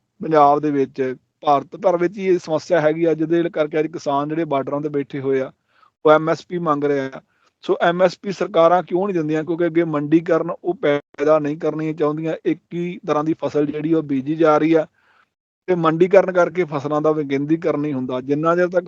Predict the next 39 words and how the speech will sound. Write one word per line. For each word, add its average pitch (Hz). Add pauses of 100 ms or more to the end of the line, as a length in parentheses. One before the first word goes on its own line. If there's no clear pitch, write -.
(100)
ਫਸਲਾਂ 156
ਦਾ 165
ਵਿਕੇਂਦਰੀਕਰਨ 165
ਨਹੀਂ 185
ਹੁੰਦਾ, 165
ਕਿਸਾਨਾਂ 151
ਦੀ 170
ਹਾਲਤ 143
ਕਦੇ 165
ਸੁਧਰ 170
ਨਹੀਂ 165
ਸਕਦੀ। 127 (560)
ਤੇ 175
ਜਿੰਨਾ 175
ਚਿਰ 190
ਤੱਕ 185
ਐਮ 160
ਐਸ 165
ਪੀ 208
ਨਹੀਂ 208
ਆਉਂਦੀ, 190
ਉਹਨਾਂ 180
ਚਿਰ 175
ਤੱਕ 175
ਵਿਕੇਂਦਰੀਕਰਨ 147
ਨਹੀਂ 143
ਹੋ 143
ਸਕਦਾ। 143
ਇਹ 180
ਜੁੜੇ 156
ਹੋਏ 190
ਮਸਲੇ 151
ਆ 147
ਜਿਹੜੇ 147
ਮੈਂ 180
ਦੱਸ 143
ਰਿਹਾ 139
ਆਪਣੇ 143
ਲੋਕ, 139